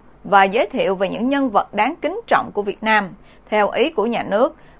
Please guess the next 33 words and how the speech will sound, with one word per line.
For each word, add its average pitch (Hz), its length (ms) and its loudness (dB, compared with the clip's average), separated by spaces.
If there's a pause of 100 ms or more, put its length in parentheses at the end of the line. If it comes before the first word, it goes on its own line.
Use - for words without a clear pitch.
và 196 300 6
các 294 220 -2
cách 359 260 0
của - 240 0
tổ - 200 2
chức 320 180 -6
như 240 160 0
vậy 175 340 0 (100)
là 190 300 4 (140)
thất - 280 0
bại. - 280 2 (800)
Không 220 300 2
thể 208 200 0
trách 320 220 4
được 196 240 -2
giới 254 180 4
trẻ 180 240 0
Việt 214 180 -2
Nam 226 320 2 (300)
khi 330 180 2
họ 269 200 2
la 277 300 6
hét 285 380 2 (180)
hay 247 240 2
gào 185 300 4
khóc 269 340 2 (100)
trong 269 320 2
chương 277 220 0
trình, 185 300 0 (440)
bởi 185 260 6
đó 262 180 4
là 440 160 2
sự 185 220 -4